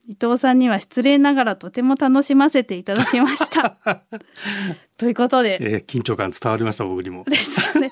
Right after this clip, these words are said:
Speaker 1: まあ、今もちょっと伝わってるんじゃないかなと思うんですけれども。
Speaker 2: <laughs>
Speaker 1: えー、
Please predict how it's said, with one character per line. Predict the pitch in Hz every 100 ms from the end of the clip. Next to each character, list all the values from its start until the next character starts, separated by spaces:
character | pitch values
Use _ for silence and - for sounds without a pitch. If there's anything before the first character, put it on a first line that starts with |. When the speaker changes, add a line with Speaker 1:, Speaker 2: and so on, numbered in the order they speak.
| 285
Speaker 1:
ま | 233
あ、 |
今 | 247 320
も | 294
ち | 240
ょ | 180
っ |
と | 202
伝 | - 214
わ | 208
っ |
て | 208 -
る | 220
ん | 220
じ | 190
ゃ |
な | 170
い | 180
か | - 190
な | 185
と | 269
思 | 254 202
う |
ん | 226
で | 247 226
す | -
け | - 233
れ | 226
ど | 208
も。 | 220 226 226 - - - 240
Speaker 2:
<laughs> | - - - 208
Speaker 1:
え |
ー、 | 233 240 208